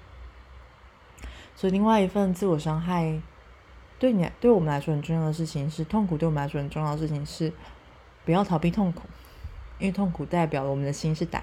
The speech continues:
开的，但也不要完全在痛苦当中迷失，因为当你在痛苦当中完全迷失，你，你还是跟你的心是分离的，所以是跟你的心保持连接，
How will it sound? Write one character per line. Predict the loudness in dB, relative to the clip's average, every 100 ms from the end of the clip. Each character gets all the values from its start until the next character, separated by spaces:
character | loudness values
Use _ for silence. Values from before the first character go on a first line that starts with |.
| -8
开 | -6 -6
的， | -6 -12 -14 -20 -20 -20 -20 -10
但 | 0 4
也 | 4
不 | 4
要 | 4
完 | 4 4 2
全 | 0 0
在 | 2
痛 | 2 0 0
苦 | -4
当 | -4 -2
中 | 0 0
迷 | 0 -2
失， | -6 -4 -2
因 | 0
为 | 0
当 | 0 0 -2 -8 -18 -18 -18 -6
你 | -2
在 | 2 2
痛 | 4 2
苦 | 2
当 | 2 2
中 | 4
完 | 2 2
全 | 0
迷 | -2 -4
失， | -2
你， | -2 -2
你 | -4
还 | -2 0
是 | 2
跟 | 2 2
你 | 0
的 |
心 | -4 -4
是 | -6
分 | -8 -6 -6
离 | -8 -10
的， | -12 -14 -16 -20 -20 -20
所 | -6
以 | -4
是 | -4
跟 | -2
你 | -2
的 |
心 | 0 -2 0
保 | 0
持 | -2 -4 -4
连 | -4 -6
接， | -8 -6